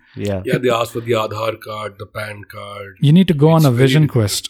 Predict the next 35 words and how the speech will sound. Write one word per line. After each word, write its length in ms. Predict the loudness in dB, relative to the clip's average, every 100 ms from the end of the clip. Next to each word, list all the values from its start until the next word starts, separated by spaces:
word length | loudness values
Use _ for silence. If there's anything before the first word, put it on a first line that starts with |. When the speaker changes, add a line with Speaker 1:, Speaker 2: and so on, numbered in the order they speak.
| _ 0
Speaker 3:
to 160 | 2
Speaker 1:
Yeah. 100 | 4
Speaker 3:
come 140 | 4 4
up 180 | 2 0
with 160 | 0
the 160 | 2 2
exact 600 | 0 2 2 2 -2 -6
right 260 | 0 2 2
name, 300 | 4 4 2
you 80 | 2
know, 60 |
Speaker 1:
Mm-hmm, 500 | 2 2 0 -4 -4 -2
mm-hmm. 420 | 0 0 -2 0
Speaker 3:
and 160 | 0 2
the 60 |
Aadhaar 300 | 2 2 0
card 180 | 2 2
and 100 | 2
the 60 | 2
pan 260 | 2 2 0
card. 260 | -6 -8 _
Speaker 1:
Yeah. 400 | -2 0 0 -2 -2
Mm-hmm, 440 | 0 0 -2 -2
mm-hmm. 220 | 0 0 -4 -8 -20 -20 -16
Speaker 2:
Uh, 280 | -8 -6 -6 -8 _ _ _ _ _ -4
how 220 | -2 0
about 320 | 0 0 -2
thigh 200 | -4 -2
gap 280 | 2 0 0
at 140 | -2 -2
the 80 |
rate 160 | -4 -4
gmail 400 | -8 -6 -6 -6
dot 240 | -8 -12 -14
com? 280 | -16 -18